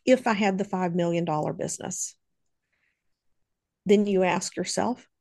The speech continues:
"What would I believe about myself if I had a profitable five million dollar business?" I believe I'm a great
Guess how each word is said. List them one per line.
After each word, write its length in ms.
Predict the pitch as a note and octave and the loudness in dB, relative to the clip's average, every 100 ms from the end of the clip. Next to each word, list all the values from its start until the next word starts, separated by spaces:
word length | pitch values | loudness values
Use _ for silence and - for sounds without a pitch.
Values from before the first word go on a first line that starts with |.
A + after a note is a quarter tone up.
| _ | _
"What 220 | G3+ A3+ | 0 2
would 120 | C4 | 2
I 160 | A3+ A3+ | 0 0
believe 760 | G3 G#3 G3 G#3 A#3 A3 F#3+ - | 2 2 4 4 4 2 0 -2
about 400 | - F3 E3+ F3+ | -4 -2 -2 -4
myself 640 | - E3+ E3 - D3 F#3 - _ _ _ _ | -6 -6 -4 0 0 0 -8 _ _ _ _
if 140 | G#3 | 0
I 60 | G3+ | 0
had 220 | F3+ F#3+ | 0 0
a 60 | F#3 | -2
profitable 600 | - F#3 E3 F#3 F3 F3 | -2 -2 0 0 0 0
five 380 | - E3+ E3 F3 | -2 -2 -2 -2
million 340 | D3 F3+ F3+ | -2 0 -2
dollar 320 | F3+ D3+ E3+ | -2 -4 -4
business?" 480 | F#3 D4+ D4+ - - _ - _ - | -2 -2 -2 -6 -8 _ -20 _ -2
I 160 | F#3 | 2
believe 380 | G#3 G#3+ G#3 G#3+ | 4 6 4 4
I'm 160 | G3+ G3+ | 2 2
a 40 | |
great 540 | F#3+ F#3+ G3 - - | 2 4 4 2 -6